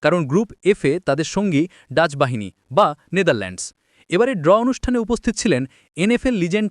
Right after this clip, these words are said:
টম ব্রেডি, বাস্কেটবল তারকা শাকিল ওনিলের মতো স্পোর্টস আইকনরা, যা বুঝিয়ে দেয় আমেরিকার মাটিতে এই বিশ্বকাপ হতে চলেছে গ্ল্যামারে ভরপুর।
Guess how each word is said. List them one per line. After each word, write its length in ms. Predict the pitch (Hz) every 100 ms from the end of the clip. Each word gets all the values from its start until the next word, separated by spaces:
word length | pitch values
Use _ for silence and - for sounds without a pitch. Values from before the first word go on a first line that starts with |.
| -
টম 160 | 185 175
ব্রেডি, 300 | 160 151 123 - _ _
বাস্কেটবল 460 | 127 151 220 196 208
তারকা 300 | 185 185 202
শাকিল 380 | - 160 - 220 -
ওনিলের 340 | 156 208 247
মতো 220 | 240 202 135 156 _
স্পোর্টস 360 | - - 226 - -
আইকনরা, 460 | 165 147 113 90 85 _ -
যা 120 | 151
বুঝিয়ে 360 | 127 147 233 214
দেয় 180 | 131 - _ -
আমেরিকার 380 | 147 214 240 254
মাটিতে 340 | 226 220 202 220
এই 140 | 170 185
বিশ্বকাপ 380 | 170 - 208 185
হতে 160 | 170 220
চলেছে 320 | 226 202 156 180 _ -
গ্ল্যামারে 440 | 117 147 196 196 202
ভরপুর। 400 | 131 107 98